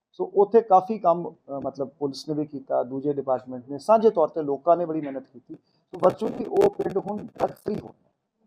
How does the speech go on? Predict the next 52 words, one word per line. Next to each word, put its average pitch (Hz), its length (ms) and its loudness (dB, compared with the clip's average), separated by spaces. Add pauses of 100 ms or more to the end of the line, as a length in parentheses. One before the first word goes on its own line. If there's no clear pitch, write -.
(120)
ਜਿਵੇਂ 175 180 0
ਗੰਨਾ 165 300 8
ਪਿੰਡ 190 220 0
ਫਿਲੌਰ 156 340 4
ਦੇ 156 120 -2
ਵਿੱਚ 139 220 -8
ਹੈ, 120 160 -18 (400)
So, - 80 -6 (120)
I 180 60 8
was 190 220 4
told 190 220 6
कि 220 80 -6
गन्ना 175 300 6
पिंड 190 240 0
च 180 120 -10
भी 220 140 -6
बहुत 175 280 0 (120)
प्रोग्रेस 190 380 -2
हुई 120 80 -20
है। 107 100 -20 (540)
गन्ना 160 160 4
पिंड 165 200 -2
जे, 156 200 2
अ, 156 40 -8
अ, 160 120 -16 (440)
कोई 131 440 -10
विजिट 131 320 -6
करे, 147 260 -4
वेखे, 147 340 -8
तो 190 140 -6
उत्थे 190 140 -8
बहुत 208 180 -2
फर्क - 280 -8
पिया। - 220 -16 (540)
So, - 140 -8
इससे 233 200 -2
साडी 208 240 4
कोशिश 220 360 0
है 254 60 2
कि 262 100 -4
हॉटस्पॉट्स - 560 2
ते 277 140 -10
स्पेशल 247 480 2
अटेंशन 151 360 -8
किया - 600 -6
जाए, 160 220 2 (320)
डी 175 180 4
एडिक्शन 190 360 2
पासे 233 280 4
भी, 294 140 -6
एनफोर्समेंट 156 520 -6
पासे। - 360 -20